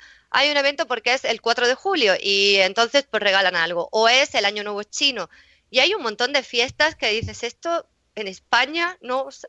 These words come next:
no saben o no lo van a entender, es el Día de la Tortuga", y, y entonces, pues, hacemos una labor también de decir, Bueno, vamos a adaptar, porque quizá aquí el Día de la Tortuga no sea tan, es interesante que en España se conozca, pero quizá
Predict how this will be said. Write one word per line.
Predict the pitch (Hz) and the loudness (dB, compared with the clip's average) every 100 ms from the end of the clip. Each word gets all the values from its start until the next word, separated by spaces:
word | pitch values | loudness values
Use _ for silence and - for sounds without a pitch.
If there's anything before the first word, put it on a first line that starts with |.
| - | -16
no | 226 254 | -12 -2
saben | 277 285 247 247 | 2 4 4 2
o | 240 | 2
no | 240 | 2
lo | |
van | 240 233 | 4 2
a | |
entender, | 233 269 185 214 269 254 | 2 0 0 2 2 2
es | 254 | -2
el | 254 | 0
Día | 247 | 2
de | 240 | 4
la | 214 | 2
Tortuga", | 214 214 277 311 285 254 240 | -2 -8 -8 0 2 4 2
y, | 233 220 - 262 - - | -2 -6 -8 -10 -10 -4
y | |
entonces, | 233 233 254 339 - | -2 0 -2 -2 -4
pues, | 285 | -2
hacemos | 254 247 285 | -2 -4 0
una | 285 269 | 2 4
labor | 240 254 | 4 2
también | - 262 285 | -2 -2 0
de | 269 | 0
decir, | 254 226 208 - _ - - | -2 -4 -8 -12 _ -20 0
Bueno, | 269 277 240 | 2 4 4
vamos | 262 302 320 | 2 0 0
a | 262 | 2
adaptar, | 240 - 277 285 - | 2 0 0 0 -2
porque | 254 233 | -12 -10
quizá | 226 247 | -8 -6
aquí | 247 240 262 | -6 -4 -4
el | |
Día | 254 254 | 0 2
de | |
la | 247 233 | 0 -2
Tortuga | 220 - 262 | -8 -8 -6
no | 254 | -6
sea | 233 233 | -6 -6
tan, | 220 226 220 - - 359 - | -2 -2 -2 -6 -6 -6 -4
es | 269 277 | -4 -2
interesante | 330 262 220 220 277 302 - - | -4 -2 -4 0 0 0 -6 -6
que | 233 214 226 | -4 -2 -2
en | 240 | 2
España | 269 277 330 | 4 4 2
se | 277 | 0
conozca, | 254 269 339 415 311 | 0 2 2 2 0
pero | 254 - | 2 0
quizá | - 247 - 247 | 0 -2 -2 -2